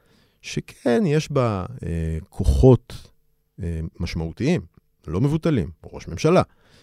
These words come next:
שמתנגדים לפלישה האיראנית, בדיוק כשם שהם מתנגדים לפלישה האמריקאית, לכל סוג של בחישה זרה. אז יש שם את הכוחות האלה, ויש שם כוחות גם ציבוריים ופוליטיים שמתנגדים לבחישה חיצונית,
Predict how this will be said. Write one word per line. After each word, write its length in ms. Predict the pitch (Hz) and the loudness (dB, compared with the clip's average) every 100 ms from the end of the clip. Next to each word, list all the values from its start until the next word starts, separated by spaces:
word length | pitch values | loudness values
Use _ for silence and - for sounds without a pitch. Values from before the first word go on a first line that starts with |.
| _ | _
שמתנגדים 800 | - 104 120 104 107 127 147 95 - _ - | -2 0 2 2 6 8 8 4 -2 _ -8
לפלישה 560 | 117 151 - 98 110 104 | -2 -2 -2 -2 0 0
האיראנית, 560 | 90 82 90 110 98 _ | 0 0 0 0 -2 _
בדיוק 360 | 104 113 151 143 | -4 4 4 4
כשם 220 | 120 123 | 2 2
שהם 160 | 117 110 | 2 0
מתנגדים 540 | 98 101 92 104 92 - - | 0 -2 0 2 0 -4 -8
לפלישה 380 | 87 - - 92 | -6 -6 -4 -2
האמריקאית, 640 | 92 80 - 76 143 - _ - _ _ 87 | -2 -4 -6 -6 -6 -8 _ -20 _ _ -6
לכל 360 | 87 - 175 151 - | -4 6 6 6 2
סוג 280 | - 160 | 0 0
של 160 | - 120 | 2 0
בחישה 440 | 104 - 104 110 | 0 -2 2 4
זרה. 320 | 95 90 71 80 _ _ - - _ _ | 4 2 -4 -10 _ _ -20 -20 _ _
אז 180 | 101 95 | -4 4
יש 160 | 160 185 | 4 6
שם 120 | 190 | 4
את 100 | 170 | 2
הכוחות 420 | 135 - 107 104 | -2 -2 -2 0
האלה, 260 | 90 95 160 | 0 0 2
ויש 160 | 110 104 | 0 0
שם 100 | 120 | -2
כוחות 380 | - 104 104 104 | -4 -2 -2 0
גם 140 | 95 | -2
ציבוריים 680 | - 95 95 98 110 120 101 | -2 -4 -2 0 2 2 0
ופוליטיים 520 | 98 104 110 113 110 | -2 -2 -2 -2 -4
שמתנגדים 720 | 104 98 - 92 92 113 104 - _ _ - | -2 -4 -4 -6 0 2 2 -2 _ _ -4
לבחישה 440 | 98 92 107 113 | -2 0 0 0
חיצונית, 460 | 104 113 101 101 | 0 -2 0 0